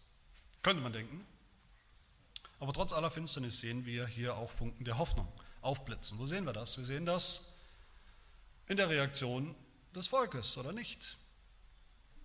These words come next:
Unter diesem Eindruck, diesem schrecklichen Eindruck, wie es gewesen sein muss, dem schrecklichen Eindruck des Zornes Gottes, der dreitausend Männer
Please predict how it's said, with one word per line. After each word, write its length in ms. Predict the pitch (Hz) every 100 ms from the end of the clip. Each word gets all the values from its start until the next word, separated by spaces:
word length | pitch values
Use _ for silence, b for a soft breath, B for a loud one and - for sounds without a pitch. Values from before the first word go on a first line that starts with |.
| - - - - - - - - -
Unter 180 | 143
diesem 380 | 147 139 139 131
Eindruck, 460 | 135 185 185 190 156
diesem 220 | 139 123
schrecklichen 560 | - - 214 180 147 123
Eindruck, 380 | 127 156 165
wie 60 | 135
es 120 | 117
gewesen 300 | 127 160 185
sein 200 | 139 123
muss, 120 | 135
dem 140 | 127 127
schrecklichen 520 | - 170 202 175 -
Eindruck 360 | 113 151 156 131
des 200 | 117 -
Zornes 380 | 147 147 139
Gottes, 720 | - 151 185 170 - - - B B B B B B B B - - - -
der 100 | 123
dreitausend 440 | 139 147 151 131
Männer 420 | 127 165 180 -